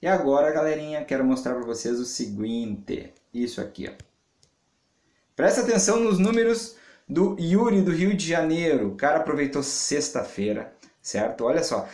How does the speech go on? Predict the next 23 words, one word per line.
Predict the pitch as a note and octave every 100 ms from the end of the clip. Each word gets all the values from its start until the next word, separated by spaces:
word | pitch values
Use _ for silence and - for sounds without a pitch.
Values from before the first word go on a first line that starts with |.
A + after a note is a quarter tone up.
| -
seiscentos | - C#3 C#3 - - E3 A3 B3 - F#3+
e | D#3
vinte | C#3 F3+ F#3+
e |
dois | C3+ C#3 C#3+
reais | C3+ G#2+ A2+ C3 - - - -
em | C#3
quinze | C3+ - D#3 F#3 G#3 F#3
viagens | D#3+ D#3+ D#3 D3 D3 D3
concluídas. | - - C#3 C#3 C3 B2 B2 A#2 F#2+ - - _ _ _ -
Esse | - A#3+ - - - F3
Yuri | D3+ C3 D#3+ D#3+ D3+
é | D3
o | D3
rei | C3 C#3 D#3
do | C3
Rio, | A2 A#2 C3+
né, | A2 A2 B2
tchê? | - G#2 F#2+ - - -
Olha | D#3+
aqui, | E3+ D3+
ó, |
depois, | B2 B2 C#3 F3+ F#3+